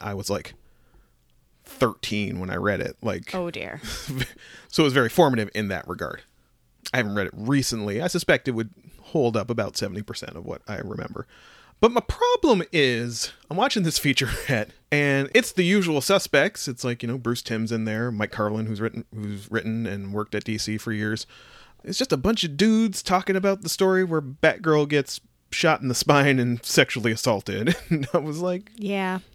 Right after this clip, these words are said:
Speaker 1: could we maybe not have, is there not a lady stacking papers around there somewhere that maybe you could have brought in to talk on camera for a minute? <laughs> Like,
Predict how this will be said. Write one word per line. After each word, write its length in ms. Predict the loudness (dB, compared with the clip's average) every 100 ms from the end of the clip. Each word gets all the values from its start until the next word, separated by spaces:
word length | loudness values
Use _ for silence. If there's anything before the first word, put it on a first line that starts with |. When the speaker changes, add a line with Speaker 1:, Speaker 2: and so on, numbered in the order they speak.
| _
Speaker 1:
could 120 | -2 0
we 60 |
maybe 240 | 2 4 4
not 200 | 4 6
have, 460 | 6 6 2 -2 -10 _ _ -20 -20 -20 -20 -20 _ -14
is 80 | -8
there 140 | -8 -6
not 140 | 0 4
a 40 |
lady 280 | 6 6 4
stacking 320 | 6 6 6
papers 320 | 4 6 4
around 260 | 4 4 4
there 120 | 2
somewhere 360 | 2 2 2 2
that 140 | 2
maybe 200 | 2 0 0
you 60 |
could 100 | 0
have 100 | 2
brought 200 | 2 2
in 100 | 0
to 60 | 0
talk 240 | 0 0
on 100 | -2 -2
camera 340 | -2 0 -4 -6 -12
for 320 | -2 2 2 2
a 40 |
minute? 280 | 4 4 2 4
<laughs> 80 |
Like, 160 | 4 4